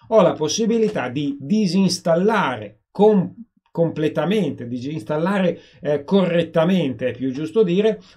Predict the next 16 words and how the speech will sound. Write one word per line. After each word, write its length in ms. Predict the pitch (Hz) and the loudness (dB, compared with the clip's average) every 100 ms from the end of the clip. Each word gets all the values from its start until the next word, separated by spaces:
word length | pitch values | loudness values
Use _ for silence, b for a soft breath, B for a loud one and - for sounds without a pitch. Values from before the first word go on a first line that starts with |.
| B | B
una 460 | 214 226 190 151 139 | 6 8 6 2 -2
applicazione, 920 | 151 151 156 170 - 220 180 123 113 | -6 -4 -2 -2 0 2 2 2 -4
un 380 | 202 233 156 113 | 0 2 2 0
programma 920 | - 131 151 143 120 120 135 175 185 B B _ | -6 -4 -2 -2 -4 -4 -2 -2 -4 B B _
dal 500 | 180 190 165 196 190 | 0 2 4 2 0
mio 380 | 156 127 110 107 | -4 -4 -6 -8
computer. 800 | 143 131 110 107 92 110 101 - | -6 -6 -8 -14 -12 -14 -16 -2
E 460 | 202 190 - - _ | 2 2 0 -8 _
io 520 | 220 196 180 214 - _ | 0 4 4 4 0 _
faccio 480 | - 165 - 185 180 | -6 -6 -4 -4 -4
sempre 640 | - 131 131 139 127 110 | -2 -4 -4 -6 -8 -8
così, 560 | - 117 156 190 - - _ | -10 -4 0 0 0 -12 _
in 200 | - 135 | -10 -8
realtà. 600 | 117 120 117 110 113 92 b b b b - | -8 -8 -10 -10 -12 -14 b b b b -6
Eh, 240 | 139 135 | -4 -2
però, 520 | - 262 180 143 226 | 2 4 4 2 0